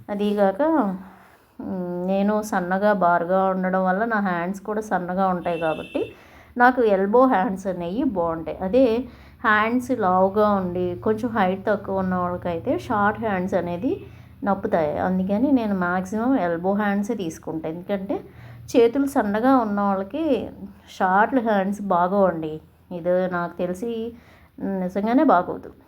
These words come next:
ఇక్కడ నుంచి త్రీ అండ్ హాఫ్ ఇంచెస్ దగ్గర డౌన్ పెట్టుకోండి. నేను లెవెన్ అండ్ హాఫ్ ఇంచెస్ తీసుకున్న పొడవు అనేది, బ్లౌజ్ పొడవు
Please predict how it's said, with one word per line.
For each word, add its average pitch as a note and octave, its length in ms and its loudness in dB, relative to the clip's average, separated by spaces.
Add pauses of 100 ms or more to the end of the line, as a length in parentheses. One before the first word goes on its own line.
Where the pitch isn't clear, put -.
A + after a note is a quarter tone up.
(380)
ఇక్కడ A3 320 -4
నుంచి G#3+ 280 0
త్రీ G#3+ 260 0
అండ్ G#3 180 2
హాఫ్ G3+ 180 2
ఇంచెస్ F#3+ 360 -6
దగ్గర F#3+ 460 -4 (720)
డౌన్ F#3 380 2
పెట్టుకోండి. F#3 400 -4
నేను G#3 200 0
లెవెన్ F3+ 240 4
అండ్ G#3+ 160 2
హాఫ్ G#3 160 0
ఇంచెస్ G3+ 380 -4
తీసుకున్న F3+ 460 -6
పొడవు F3 340 0
అనేది, F3 300 -2
బ్లౌజ్ F3 420 -2
పొడవు F3 340 0